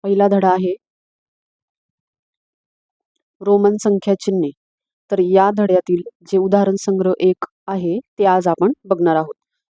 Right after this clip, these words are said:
चला तर मग सुरू करूया. मुलांनो, पहिला प्रश्न बघा, एक ते वीस ह्या संख्या रोमन संख्या चिन्हे वापरून लिहा. तर आपलं उत्तर असणार आहे, so मित्रांनो, अशा प्रकारे आपण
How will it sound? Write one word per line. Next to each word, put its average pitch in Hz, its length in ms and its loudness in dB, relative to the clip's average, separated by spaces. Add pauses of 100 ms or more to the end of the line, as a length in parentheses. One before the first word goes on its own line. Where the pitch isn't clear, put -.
चला 196 260 2
तर 185 80 -2
मग 196 220 -8
सुरू 202 240 0
करूया. 151 300 0 (540)
मुलांनो, 208 380 8 (600)
पहिला 208 240 6
प्रश्न 208 320 4
बघा, 180 220 4 (220)
एक 190 140 -2 (120)
ते 208 60 -4
वीस 202 320 -2 (380)
ह्या 196 160 2
संख्या 196 380 0 (140)
रोमन 196 320 4
संख्या 196 400 -2
चिन्हे 185 240 0
वापरून 180 380 -2
लिहा. 196 200 0 (440)
तर 208 60 2
आपलं - 260 2
उत्तर 208 340 0
असणार 208 260 0
आहे, 190 220 0 (4000)
so - 140 4
मित्रांनो, 214 480 8
अशा 220 240 4
प्रकारे 208 280 6
आपण 196 200 6